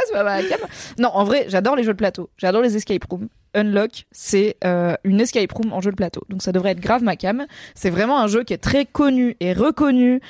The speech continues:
et que tout le monde aime sauf moi, donc je suis vraiment pas un exemple, mais je sais pas pourquoi ça marche pas dans mon cerveau. Toutes les fois où j'ai joué à Unlock,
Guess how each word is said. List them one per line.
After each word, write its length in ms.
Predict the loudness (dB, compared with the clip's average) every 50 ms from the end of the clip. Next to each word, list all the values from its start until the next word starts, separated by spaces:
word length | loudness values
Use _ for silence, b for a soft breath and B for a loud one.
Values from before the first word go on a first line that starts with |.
| B B B B -2
et 80 | 0
que 80 | 0 0
tout 260 | -2 0 0 2 2
le 100 | 4 4
monde 200 | 2 2 2 2 2
aime 200 | 0 0 0 -2
sauf 260 | -2 -2 -2 -2 -2
moi, 220 | 0 0 0 0 0
donc 140 | -2 -4 -4
je 100 | -4 -6
suis 220 | -8 -8 -10 -8
vraiment 280 | -6 -4 -2 -2 -2 0
pas 120 | 0 0
un 80 | 0 0
exemple, 460 | 0 0 0 0 0 -2 -2 -4 -4 0
mais 160 | 0 2 2
je 100 | 0 -2
sais 140 | -4 -2 -2
pas 80 | -4
pourquoi 160 | -2 -2 -4
ça 140 | -4 -2 -4
marche 160 | -4 -4 -4
pas 100 | -6 -4
dans 80 | -2 -2
mon 80 | -4 -2
cerveau. 300 | -2 -2 0 0 -2 -2
Toutes 340 | -4 _ -4 -4 -2 0
les 100 | 0 -2
fois 200 | 0 2 2 2
où 60 | 2 2
j'ai 120 | 0 0
joué 180 | 0 2 2 4
à 40 | 4 2
Unlock, 400 | 2 2 0 0 -2 -4 -12